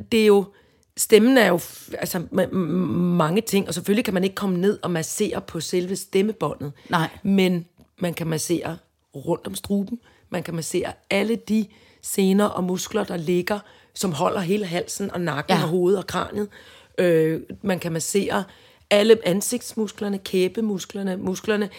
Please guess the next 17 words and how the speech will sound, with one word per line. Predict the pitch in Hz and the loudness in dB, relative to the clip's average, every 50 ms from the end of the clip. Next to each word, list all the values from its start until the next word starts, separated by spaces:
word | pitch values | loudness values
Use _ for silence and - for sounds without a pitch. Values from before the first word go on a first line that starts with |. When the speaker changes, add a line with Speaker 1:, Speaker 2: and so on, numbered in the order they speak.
| - - - _ - | -20 -20 -10 _ 4
Speaker 1:
Inden, | 220 208 226 240 247 233 - | 4 6 6 4 2 0 0
så | - 247 | 0 0
får | 247 - - 240 | 0 2 0 0
man, | 226 190 180 | 0 0 -2
tager | - 196 196 | -2 -2 0
man | 190 185 175 | 0 0 0
så | - 190 190 | 0 0 0
lige | 190 190 208 202 - - | 2 0 0 0 0 0
en | 196 170 165 - - | -2 -2 -2 -6 -2
gummihandske | - 196 208 220 208 190 156 - - | -2 0 0 0 -2 -4 -6 -8 -4
på, | - 202 226 226 220 - - - - - _ - | 2 2 2 2 2 -4 -20 -20 -20 -20 _ -10
og | 226 | -6
så | - 226 | -4 -4
kan | 220 226 214 | -4 -2 -2
man | 208 196 | -4 -4
blive | 202 185 | -4 -6
trykket | 185 - - - 185 185 190 - - | -8 -8 -6 -4 -2 -2 -2 -4 -6